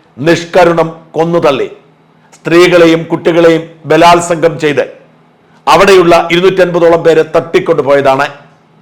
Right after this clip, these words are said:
അതുകൊണ്ട് തന്നെ അങ്ങനെ ഒരു ഭീകര സംഘടനയോടെ ഇസ്രായേൽ എന്ന രാജ്യത്തിന് സന്ധി ചെയ്യാൻ സാധ്യമല്ല. ഇസ്രായേലിന് സന്ധി ചെയ്യാൻ കഴിയുന്നത് ഫലസ്തീനോടാണ്. ഇസ്രായേൽ ഫലസ്തീനോട് സന്ധി ചെയ്യണമെങ്കിൽ ഹമാസ്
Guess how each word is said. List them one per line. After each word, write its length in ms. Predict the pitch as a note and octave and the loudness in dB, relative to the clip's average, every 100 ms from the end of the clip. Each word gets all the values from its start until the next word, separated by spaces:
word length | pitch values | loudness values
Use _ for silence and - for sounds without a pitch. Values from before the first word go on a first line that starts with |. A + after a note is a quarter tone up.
| _ _ - | _ _ -4
അതുകൊണ്ട് 400 | C#3+ E3 F3 E3 | -2 0 0 0
തന്നെ 220 | D#3 C3 - - - | 0 -4 -10 -10 -4
അങ്ങനെ 260 | F3 F#3 | -2 0
ഒരു 80 | F3 | 0
ഭീകര 380 | B2 D#3 F3+ E3+ | 0 0 2 0
സംഘടനയോടെ 640 | E3 E3 D#3+ D#3+ C#3+ G2+ - _ _ - | -2 -2 0 0 -2 -4 -10 _ _ -8
ഇസ്രായേൽ 480 | D3 D3+ E3+ E3 E3+ | -6 0 2 2 -2
എന്ന 140 | D#3+ D#3+ | -2 2
രാജ്യത്തിന് 760 | D#3 D#3 D#3 D#3 D3+ C#3+ - - | 2 2 -2 -6 -8 -10 -16 -6
സന്ധി 320 | D3 D#3+ E3 | -6 -4 -6
ചെയ്യാൻ 460 | D#3 D3+ D3 C#3+ - | -4 -2 -2 -4 -6
സാധ്യമല്ല. 800 | C3+ C#3 - C3+ B2+ D3 - - _ _ _ _ _ _ _ _ _ - | -4 -4 -6 -6 -2 -2 -4 -18 _ _ _ _ _ _ _ _ _ -8
ഇസ്രായേലിന് 600 | D#3 G3+ A3+ G#3+ G3 F3 - - - | -2 2 4 4 2 -2 -6 -16 -6
സന്ധി 320 | F3 F#3+ G3 | -2 0 -2
ചെയ്യാൻ 300 | D#3+ F3 E3+ | 0 -2 0
കഴിയുന്നത് 440 | D#3+ E3 D3+ C#3+ | -2 -2 -2 -6
ഫലസ്തീനോടാണ്. 800 | C3+ D3 D3 D3+ C#3+ B2 D3 C3 C#3 - _ | -4 -2 -2 -4 -6 -6 -6 -6 -10 -14 _
ഇസ്രായേൽ 380 | C#3 E3 E3+ D#3+ | -8 0 2 0
ഫലസ്തീനോട് 600 | C#3 D#3 E3 E3+ E3+ D#3+ | 0 0 0 0 -2 -2
സന്ധി 300 | D3 D#3 E3 | -4 -4 -2
ചെയ്യണമെങ്കിൽ 540 | E3+ E3 D#3+ C#3+ A#2 - - _ _ _ _ C#3+ | -2 0 -2 -2 -6 -10 -16 _ _ _ _ -2
ഹമാസ് 400 | D#3 D#3+ C#3+ | 2 2 0